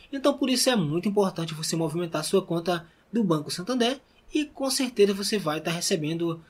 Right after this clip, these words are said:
linhas de crédito através da sua movimentação em conta. Não precisa você ir nem a uma agência falar com o gerente, né? Basicamente, a sua movimentação vai te dar a oportunidade de conseguir linhas de crédito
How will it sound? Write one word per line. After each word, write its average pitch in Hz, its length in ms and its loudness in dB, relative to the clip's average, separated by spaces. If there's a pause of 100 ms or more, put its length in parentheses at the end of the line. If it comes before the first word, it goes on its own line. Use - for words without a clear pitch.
(200)
linhas 190 340 6
de 208 100 2
crédito 165 520 2 (160)
através 180 460 2
da 180 140 2
sua 190 360 2
movimentação 156 680 -2
em 226 100 0
conta. 165 460 -2 (280)
Não 233 120 2
precisa 240 320 2
você 233 320 6
ir 190 280 2 (240)
nem 196 220 6
a 233 60 4
uma 254 160 0
agência 185 400 0
falar 170 220 0
com 175 100 -4
o 165 40 0
gerente, 165 440 2
né? 165 160 -4 (320)
Basicamente, 214 760 2 (220)
a 170 100 -2
sua 262 240 2
movimentação 214 720 0
vai 196 140 0
te 196 140 -4
dar 156 260 -2
a 175 100 6
oportunidade 170 880 0 (240)
de 165 120 -4
conseguir 190 580 0 (320)
linhas 202 340 6
de 220 80 0
crédito 170 560 2